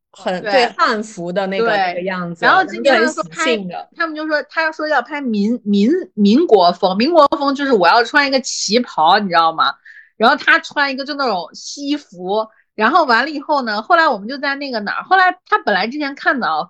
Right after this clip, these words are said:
Speaker 2: 更夸张。
Speaker 1: 嗯。
Speaker 2: 因为，<laughs> 因为之，然后他本来看的更夸张，就是属于那种，就是那种婚纱店的那种，
Speaker 1: 嗯。
Speaker 2: 就是 cosplay 的更厉害，就什么，就是那种什么女特务和军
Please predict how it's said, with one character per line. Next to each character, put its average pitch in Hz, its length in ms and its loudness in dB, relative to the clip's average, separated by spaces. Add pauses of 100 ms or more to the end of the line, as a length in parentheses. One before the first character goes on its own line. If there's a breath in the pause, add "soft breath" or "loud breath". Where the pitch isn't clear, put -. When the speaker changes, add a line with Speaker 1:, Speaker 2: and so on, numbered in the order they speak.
Speaker 2:
更 302 220 0
夸 180 300 0
张。 147 360 -6 (160)
Speaker 1:
嗯。 208 440 -8
Speaker 2:
因 381 100 -6
为， 370 240 0 (220)
<laughs> - 1000 -14
因 381 140 -4
为 403 180 0
之， 339 100 -4 (400)
然 269 160 4
后 349 160 4
他 240 180 -2
本 254 140 0
来 214 140 0
看 277 180 0
的 269 60 -8
更 285 180 -4
夸 220 240 -4
张， 196 140 -2
就 311 120 -6
是 311 220 0
属 202 260 -4
于 202 60 -8
那 294 160 2
种， 196 180 0
就 220 120 -4
是 247 140 -6
那 254 140 -2
种 196 140 0 (160)
婚 370 320 0
纱 392 220 4
店 381 260 2
的 208 100 -6
那 170 220 -10
种， - 320 -14 (220)
Speaker 1:
嗯。 208 180 -8
Speaker 2:
就 320 80 -2
是 240 320 2
cosplay 349 580 2
的 262 100 4
更 294 280 0
厉 226 120 -4
害， 196 220 -6
就 294 120 -2
什 311 120 -4
么， 254 160 -4 (200)
就 339 280 -2
是 311 100 -4
那 302 120 2
种 226 100 0
什 208 140 -6
么 208 80 -2 (560)
女 226 240 0
特 285 340 6
务 226 160 4
和 233 220 0
军 370 200 4